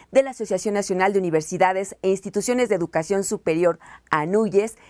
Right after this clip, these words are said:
el Ombudsperson Nacional Luis Raúl González Pérez señaló que las instituciones de educación superior están obligadas a dar respuesta a las necesidades de la sociedad y para ello deben actualizar sus estrategias.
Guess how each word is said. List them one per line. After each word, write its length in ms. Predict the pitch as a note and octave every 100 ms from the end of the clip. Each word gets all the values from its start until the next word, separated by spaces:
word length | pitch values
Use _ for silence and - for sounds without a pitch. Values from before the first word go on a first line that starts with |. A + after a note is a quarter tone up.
| -
el 120 | F#3 G3+
Ombudsperson 640 | A3 A3 - A3+ A3 G3+
Nacional 460 | E3 F3+ F3 G3
Luis 180 | G3+ E3+
Raúl 220 | F3 F#3+
González 500 | G3 G#3+ B3 A3+ A#3+
Pérez 360 | - B3 G#3+ - - -
señaló 460 | - A3+ A3+ B3+ D4
que 80 | E4
las 200 | C4 G3+
instituciones 680 | F3+ G3 F#3 F3+ B3+ G#3+ E3+
de 60 |
educación 460 | F3 E3+ F3 G3+ G3
superior 500 | G#3 - F3+ G#3 G#3+ - -
están 400 | G3 F#3+ C#4+ C4
obligadas 640 | C4+ A#3+ A3 A#3 G3+ F3
a 40 | F3+
dar 160 | F#3
respuesta 460 | F#3+ F3 - G#3 G#3+
a 20 |
las 160 | F3 E3
necesidades 640 | E3+ E3+ - F3+ F#3 F3
de 120 | D#3
la 100 | D3+
sociedad 480 | D#3 D#3+ F#3+ G3 B3 - - -
y 100 | D#4
para 260 | - G#3+ F#3+
ello 240 | F#3+ G3+
deben 260 | F#3 F#3+ F#3
actualizar 600 | D#3 D#3+ D#3+ - A3 G#3+
sus 180 | E3+ E3
estrategias. 800 | - E3+ D#3+ C3+ - - -